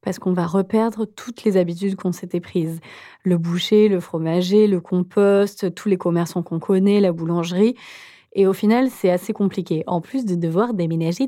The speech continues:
tous les contenants. Euh, j'ai emménagé en septembre deux mille dix-huit, je suis arrivée à Paris et j'ai dû retrouver toutes ces habitudes-là.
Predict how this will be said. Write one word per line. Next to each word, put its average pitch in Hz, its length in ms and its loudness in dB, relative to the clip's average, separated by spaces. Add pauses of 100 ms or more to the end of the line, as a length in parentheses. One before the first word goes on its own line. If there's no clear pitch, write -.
tous 311 120 -6
les 208 100 -2
contenants. 320 480 -2 (440)
Euh, 160 440 -2
j'ai 165 160 -4
emménagé 165 1040 -4 (240)
en 185 160 0
septembre 180 640 -2
deux 160 140 -2
mille 160 180 -2
dix-huit, 170 420 -2
je 208 80 -2
suis 175 200 -4
arrivée 160 340 -4
à 160 100 -2
Paris 190 440 2 (140)
et 208 100 6
j'ai 196 160 4
dû 269 420 4 (180)
retrouver 240 1000 0
toutes 277 200 -4
ces 214 240 0
habitudes-là. 190 680 0